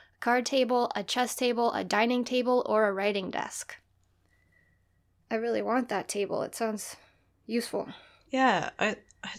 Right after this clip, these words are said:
Speaker 2: I'm trying to imagine this table. I don't know how it would. How do you get a dispatch box, a card table, a chess table, a dining table, and a writing desk all into one?
Speaker 1: I don't, it must have a lot of hinges, so you can, uh, just, um,
Speaker 2: Yeah.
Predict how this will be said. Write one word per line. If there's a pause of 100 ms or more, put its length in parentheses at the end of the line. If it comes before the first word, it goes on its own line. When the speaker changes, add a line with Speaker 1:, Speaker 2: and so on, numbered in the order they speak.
(100)
Speaker 2:
I'm
trying
to
imagine
this
table.
I
don't
know
how
it
would. (920)
How
do
you
get
a
dispatch
box,
a
card
table,
a
chess
table,
a
dining
table,
and
a
writing
desk
all
into
one? (120)
Speaker 1:
I
don't,
it
must
have
a
lot
of
hinges,
so
you
can,
uh,
just,
um,
Speaker 2:
Yeah.